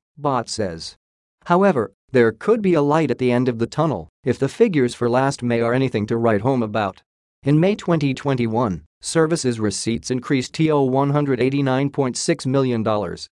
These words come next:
compared to one hundred nine point seven million dollars in May twenty twenty, attributed to an increase in travel receipts.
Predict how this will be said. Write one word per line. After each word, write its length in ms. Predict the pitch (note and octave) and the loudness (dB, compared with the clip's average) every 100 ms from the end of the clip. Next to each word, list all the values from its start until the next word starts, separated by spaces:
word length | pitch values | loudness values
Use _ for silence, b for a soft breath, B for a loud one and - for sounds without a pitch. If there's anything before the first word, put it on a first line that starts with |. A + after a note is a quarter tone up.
| - | -4
compared 440 | D3 C#3+ E3+ F3+ - | -2 2 2 2 0
to 200 | D#3 D3 | 2 2
one 260 | C3+ B2+ C3+ | 2 2 0
hundred 380 | C3 C#3+ C#3 B2+ | 0 0 0 0
nine 240 | C3+ C#3+ | 0 0
point 280 | C#3+ C3+ A#2+ | 0 -2 0
seven 380 | D3 C3+ B2+ C#3 | 0 0 0 0
million 320 | D3 C#3 A#2 | 2 0 0
dollars 460 | A#2 A2+ G2+ G#2+ | 2 2 0 -2
in 120 | A2+ A2+ | -2 0
May 160 | A#2+ | 0
twenty 360 | B2 B2+ A#2+ G#2 | -2 -4 -4 -6
twenty, 440 | - C3+ A#2+ D2 _ - | -4 -6 -6 -12 _ -8
attributed 640 | C3+ - F3 C#3+ A2+ G#2+ | -6 0 2 2 -2 -2
to 120 | A#2+ | -2
an 60 | B2+ | 0
increase 460 | C#3 C3+ G#2 G2 | -2 -2 -4 -4
in 120 | B2 G#2 | -6 -4
travel 420 | D3 D3 A#2 A2 | -2 -2 -2 -4
receipts. 580 | G#2+ - A#2 A2+ - | -4 -4 -6 -6 -10